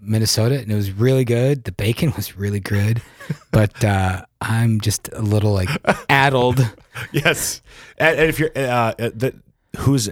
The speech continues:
Speaker 2: who's addled? Father Andrew Dickinson is
Speaker 1: I'm addled. I'm Father Andrew Dickinson. I'm addled. And I'm the, uh, pastor of Saint Paul's in White and the director of Pius the Twelfth Newman Center in, in Brookings, South Dakota.
Speaker 2: And I am Chris Bergwald, Director of Adult Discipleship and Evangelization with the Diocese.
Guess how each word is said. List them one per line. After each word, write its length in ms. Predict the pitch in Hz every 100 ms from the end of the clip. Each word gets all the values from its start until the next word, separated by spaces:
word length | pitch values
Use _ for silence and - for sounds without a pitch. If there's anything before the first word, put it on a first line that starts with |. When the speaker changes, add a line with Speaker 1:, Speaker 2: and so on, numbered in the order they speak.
| - -
Speaker 2:
who's 220 | - 139 135
addled? 420 | 123 127 139 120
Father 260 | - 92 92
Andrew 300 | 95 87 85
Dickinson 680 | 90 80 76 73 80 107 -
is 100 | 87
Speaker 1:
I'm 160 | 101
addled. 340 | 90 87 92 101
I'm 160 | 156 185
Father 240 | 170 156 135
Andrew 220 | 123 113
Dickinson. 500 | 110 - 113 - 110
I'm 160 | 113
addled. 540 | 110 107 107 107 101 - _ - - - - -
And 140 | 160 139
I'm 180 | 131
the, 320 | 131 123 117 113
uh, 140 | 104
pastor 400 | - 120 117 -
of 80 | 110
Saint 180 | 113 104
Paul's 300 | 113 107 104
in 140 | 98
White 320 | 101 104 101
and 100 | 107
the 80 | 98
director 460 | 95 104 104 - 104
of 120 | 95
Pius 300 | - 101 95
the 60 | 110
Twelfth 240 | 101 98
Newman 260 | 101 98 98
Center 380 | - 98 95 90
in, 220 | 95 98 95
in 200 | 98 - _ _ _
Brookings, 460 | 120 101 - 92 98
South 180 | 110 120
Dakota. 300 | - 113 - _ _ -
Speaker 2:
And 260 | 98 90
I 140 | 87 87
am 100 | 85
Chris 200 | 92 -
Bergwald, 380 | 87 82 82 76
Director 260 | 80 -
of 100 | 78 76
Adult 260 | 73 71
Discipleship 480 | - - 82 - -
and 80 | 76
Evangelization 560 | 78 90 90 90 92 92
with 120 | 82
the 60 |
Diocese. 600 | 82 85 82 - 85 82